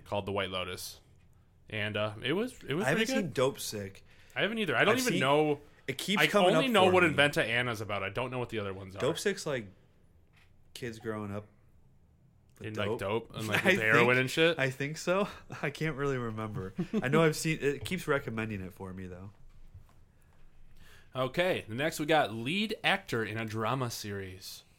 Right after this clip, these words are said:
Speaker 1: Lee Jung-jae for Squid Game, Jason Bateman for Ozark, Brian Cox for Succession, Bob Odenkirk for Better Call Saul, Adam Scott for Severance,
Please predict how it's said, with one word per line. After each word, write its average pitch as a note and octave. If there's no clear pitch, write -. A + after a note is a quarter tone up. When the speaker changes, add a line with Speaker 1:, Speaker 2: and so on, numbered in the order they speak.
Speaker 1:
Lee D3+
Jung-jae D#3+
for B2+
Squid D#3
Game, G#2+
Jason D3+
Bateman E3
for -
Ozark, C3
Brian D3+
Cox D#3
for C#3+
Succession, C3+
Bob C3+
Odenkirk D3
for B2+
Better B2
Call C3
Saul, C#3+
Adam B2+
Scott C3
for B2+
Severance, C#3